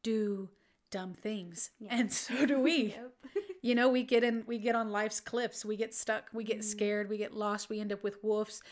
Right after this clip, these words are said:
Speaker 1: We don't understand how we got there. We're all scared. We realize that our life is being devoured and all these kind of things. And really,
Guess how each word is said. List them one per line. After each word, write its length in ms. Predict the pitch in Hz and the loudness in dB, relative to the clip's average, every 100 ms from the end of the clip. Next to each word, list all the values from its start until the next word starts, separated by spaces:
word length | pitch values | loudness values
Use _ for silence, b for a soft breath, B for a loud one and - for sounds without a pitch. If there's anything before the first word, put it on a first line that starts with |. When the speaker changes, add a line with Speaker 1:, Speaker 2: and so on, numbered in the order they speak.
| B B | B B
Speaker 1:
We 100 | 190 | -6
don't 200 | 196 196 | -6 -6
understand 580 | 202 202 202 214 214 202 | -4 -4 -2 -2 -2 -2
how 140 | 214 | -2
we 120 | 220 | -2
got 280 | 220 214 214 220 | -2 -2 0 0
there. 120 | 208 | 0
We're 140 | 180 | -2
all 140 | 180 202 | -4 -6
scared. 560 | - - 208 214 214 B B - | -6 -2 0 0 -2 B B -6
We 100 | 208 | -2
realize 380 | 202 202 208 196 | 0 0 0 0
that 120 | 196 | -2
our 120 | 196 | -2
life 260 | 190 202 220 | -2 -2 -4
is 120 | 185 | -6
being 240 | 214 208 | -6 -6
devoured 500 | 190 185 180 196 202 | -6 -6 -4 -2 -2
and 100 | 190 | -2
all 80 | 190 | -6
these 140 | 202 | -8
kind 160 | - 214 | -8 -8
of 80 | 202 | -4
things. 240 | 294 254 | -2 0
And 180 | 208 202 | -2 -4
really, 360 | 240 269 208 | -2 0 0